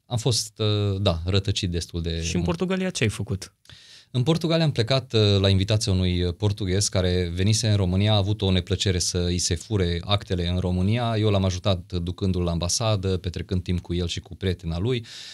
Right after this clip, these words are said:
Speaker 1: Uh, și oarecum ca și recompensă pentru asta, el a spus, „Hai și vizitează-mă în Portugalia când vrei tu.” Și oarecum, uh,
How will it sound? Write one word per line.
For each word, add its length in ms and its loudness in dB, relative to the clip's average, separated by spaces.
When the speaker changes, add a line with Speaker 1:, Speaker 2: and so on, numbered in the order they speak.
Speaker 1:
Uh, 180 2
și 380 4
oarecum 360 0
ca 80 0
și 160 2
recompensă 640 2
pentru 280 0
asta, 220 -2
el 80 -2
a 40 0
spus, 260 -4
„Hai 140 0
și 120 0
vizitează-mă 520 -2
în 80 2
Portugalia 480 0
când 240 2
vrei 180 4
tu.” 260 -10
Și 160 -8
oarecum, 680 2
uh, 80 0